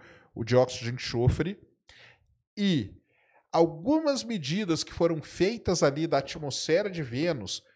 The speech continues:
mostraram que você tem emissões de dióxido de carbono. Só que o pessoal, né, tem sempre aquela ambiguidade, tem uma incerteza muito grande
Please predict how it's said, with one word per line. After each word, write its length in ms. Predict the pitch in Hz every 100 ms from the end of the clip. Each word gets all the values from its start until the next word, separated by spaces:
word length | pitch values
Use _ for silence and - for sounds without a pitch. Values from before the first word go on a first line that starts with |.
| _ -
mostraram 600 | 147 180 - 156 170 185
que 140 | 185
você 340 | 165 175 175 180
tem 360 | - 180 202
emissões 1000 | 202 208 - - 160 185 196 127 - - -
de 120 | 120
dióxido 400 | 131 143 143 143
de 60 | 147
carbono. 560 | - 147 117 95 80 - _ _ _ _ _
Só 460 | - - - 233
que 420 | 233 - 185 202 - _ _ _ _
o 80 | -
pessoal, 500 | - 175 - 160 180
né, 140 | 156 165
tem 240 | - 147 - -
sempre 280 | - 185 185
aquela 240 | 180 175
ambiguidade, 920 | 170 147 156 156 127 127 143 107 - - - _ -
tem 120 | 139
uma 140 | 156
incerteza 680 | 156 - 151 - 160 175 165
muito 240 | 170 170
grande 600 | 143 131 170 175 123 107